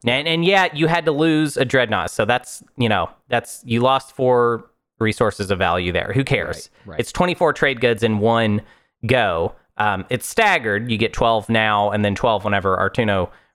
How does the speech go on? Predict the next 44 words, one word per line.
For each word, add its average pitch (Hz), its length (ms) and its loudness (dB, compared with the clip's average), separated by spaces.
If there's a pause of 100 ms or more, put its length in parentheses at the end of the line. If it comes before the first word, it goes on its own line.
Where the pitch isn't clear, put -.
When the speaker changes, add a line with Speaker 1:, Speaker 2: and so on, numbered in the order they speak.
Speaker 1:
refreshes. 107 680 -2 (380)
Uh, 110 280 2 (380)
ridiculous. 247 840 0
I 139 60 -2
mean, 147 120 0
Speaker 2:
Yeah. 143 60 -6
Speaker 1:
completely, 175 1120 0
uh, 113 400 2
ridiculous. 120 720 -2
I 127 60 2
mean, 165 120 2
I 185 80 0
guess 220 280 0
the 160 160 0
only 233 160 2
way 214 100 2
you 170 120 -6
could, 131 260 -4 (160)
you 120 180 -4
could 120 160 -4
do 131 140 0
better 127 540 2 (400)
is 123 140 0
if - 120 0
you 135 80 2
were 131 80 2
playing 139 280 0
as 113 80 -4
Nomad 123 280 2
and 113 80 0
you 110 60 2
had, 110 120 2
like, 101 180 0
War 127 280 2
Sons, 92 400 -2
but - 300 -2
essentially 147 400 0
at 120 60 -2
that 131 180 -2
point 131 200 0
you're 117 100 0
just 110 200 -2
doing 113 280 2
it, 101 140 -2